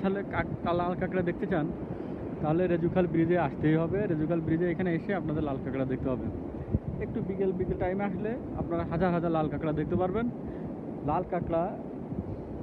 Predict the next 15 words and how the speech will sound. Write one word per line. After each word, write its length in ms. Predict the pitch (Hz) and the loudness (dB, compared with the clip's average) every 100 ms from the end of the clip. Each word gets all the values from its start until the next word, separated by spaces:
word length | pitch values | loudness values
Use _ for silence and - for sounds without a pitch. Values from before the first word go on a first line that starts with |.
| - 170 | -4 -2
আমরা 160 | 180 | 0
বলি 220 | 180 185 | 2 4
যে, 60 | 180 | 4
অনেকে 280 | 170 170 175 | 4 4 2
বলে 180 | 165 156 | 2 2
যে 80 | 156 | 2
লাল 160 | 160 | 2
কাঁকড়া 260 | 156 160 160 | 0 -2 0
নাই, 220 | 151 156 | 2 4
এই 160 | 156 156 - | 6 6 6
সে 60 | |
অনেক 260 | - 131 151 | 6 6 2
কথা 140 | 170 160 | 2 2
বলে, 180 | 131 - | 2 2
কিন্তু 240 | - - | 4 4